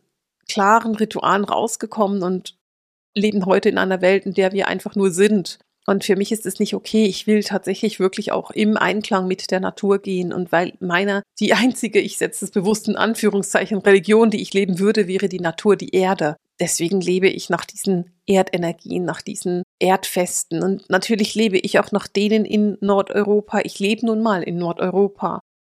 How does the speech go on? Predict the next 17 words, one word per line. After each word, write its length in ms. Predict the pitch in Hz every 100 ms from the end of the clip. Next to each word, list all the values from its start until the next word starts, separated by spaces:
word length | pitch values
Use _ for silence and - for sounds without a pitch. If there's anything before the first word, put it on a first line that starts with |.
| _
Also 420 | 185 185 170 - -
macht 260 | 170 -
es 120 | -
nicht 260 | 180 170 -
Sinn, 260 | 220 202 175
wenn 140 | 175
ich 240 | - 175 -
im 340 | - 196 175 -
Hochsommer 720 | 226 220 - 190 185 185 190 - 208 - 247 -
<laughs> 460 | 202 _ _ _ -
die 80 |
Wintersonnenwende 760 | 180 254 190 160 170 175 185 185
feiere 520 | 170 170 165 180 180
oder 260 | 180 175 175
wenn 140 | 175
ich 260 | 175 180 -
irgendwie 600 | 185 175 170 175 175 175